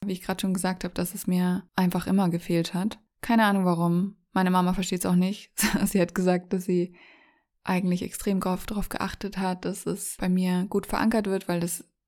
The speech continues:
passiert, glaub ich, in den ersten zwei Lebensjahren. Das müsste ich lügen jetzt. Ich weiß es nicht auswendig, um ehrlich zu sein.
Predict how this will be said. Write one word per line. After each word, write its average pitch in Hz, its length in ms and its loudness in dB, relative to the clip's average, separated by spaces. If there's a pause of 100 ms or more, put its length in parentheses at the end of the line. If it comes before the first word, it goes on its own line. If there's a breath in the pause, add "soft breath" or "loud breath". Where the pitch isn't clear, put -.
(120)
passiert, 196 300 -4
glaub 196 160 -4
ich, 208 80 -2
in 208 60 -4
den 202 120 -4
ersten 214 440 -4
zwei 240 320 -2
Lebensjahren. 247 680 0
Das - 160 -10 (240)
müsste 175 280 -2
ich 170 120 -6
lügen 170 260 2
jetzt. - 260 -8
Ich - 160 -10
weiß 180 180 0
es - 140 -6
nicht - 360 -6
auswendig, 190 420 -4
um 185 80 -6
ehrlich 190 260 -8
zu 190 100 -4
sein. 190 320 -6